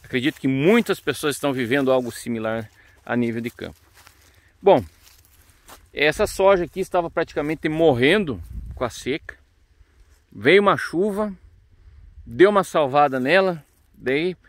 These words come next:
nós temos a seguinte situação. Temos uma parte, temos plantas que já morreram, que secaram.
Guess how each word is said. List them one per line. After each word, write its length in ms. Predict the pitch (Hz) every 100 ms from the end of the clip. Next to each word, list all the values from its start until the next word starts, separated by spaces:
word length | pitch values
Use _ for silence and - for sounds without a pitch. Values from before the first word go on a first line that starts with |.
| _ - - -
nós 220 | 175 -
temos 260 | 185 185
a 60 | 180
seguinte 320 | - 175 180
situação. 500 | - 170 170 - 117
Temos 300 | - 151 160
uma 180 | 160 147
parte, 480 | - 120 98 - - _ - - -
temos 240 | 135 139 -
plantas 380 | 139 139 123 113
que 160 | 123
já 120 | 113
morreram, 560 | 127 208 170 190 202 180 _ _ _ - - -
que 60 | -
secaram. 640 | - 147 156 160 180 180